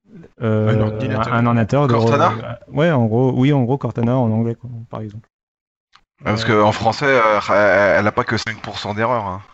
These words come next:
Speaker 1: Voilà, c'est en, c'est en anglais,
Speaker 2: Attends,
Speaker 1: donc
Speaker 2: c'est en
Speaker 1: c'est
Speaker 2: anglais,
Speaker 3: Ouais,
Speaker 2: pour
Speaker 3: d'accord.
Speaker 2: l'instant.
Speaker 1: compliqué, euh, il y a moins de progrès, euh, fait dans les autres langues pour le moment, mais c'est très bon signe déjà. Et, euh,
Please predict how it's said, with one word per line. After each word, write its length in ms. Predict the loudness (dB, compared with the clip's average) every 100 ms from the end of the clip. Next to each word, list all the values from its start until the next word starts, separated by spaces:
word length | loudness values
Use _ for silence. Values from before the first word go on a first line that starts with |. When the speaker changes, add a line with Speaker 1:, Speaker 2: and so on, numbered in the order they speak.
| _
Speaker 1:
Voilà, 300 | -8 -4 -4 -8 -12 -8
c'est 160 | -4 -2
en, 360 | -2 -4 -8
c'est 120 | -8
en 120 | -6 -4
anglais, 300 | -4 -6 -4
Speaker 2:
Attends, 140 | -4
Speaker 1:
donc 100 | -6
Speaker 2:
c'est 140 | -6 -8
en 20 |
Speaker 1:
c'est 40 |
Speaker 2:
anglais, 180 | -8 -6
Speaker 3:
Ouais, 80 | -6
Speaker 2:
pour 100 | -4
Speaker 3:
d'accord. 160 | -6 -8
Speaker 2:
l'instant. 100 | -8
Speaker 1:
compliqué, 500 | -8 -6 -2 0 0
euh, 280 | 0 -2 -2
il 320 | -2 -2 -2
y 80 | -4
a 40 | -2
moins 160 | 0 0
de 60 |
progrès, 480 | -2 -4 -2 -2 -4
euh, 580 | -10 -16 -16 -18 -18 -20 -16
fait 80 | -12
dans 120 | -12
les 120 | -12
autres 120 | -14 -12
langues 120 | -10
pour 120 | -8
le 60 | -6
moment, 200 | -8 -10 _ _ _
mais 140 | -2 -2
c'est 140 | -2
très 160 | -4 -4
bon 160 | -4
signe 240 | -4 0 0
déjà. 200 | 0 -4 -12 _ _ _ _ _ _ _
Et, 280 | -8 -4 -2
euh, 1120 | -2 -2 -4 -4 -4 -4 -6 -6 -10 -10 -10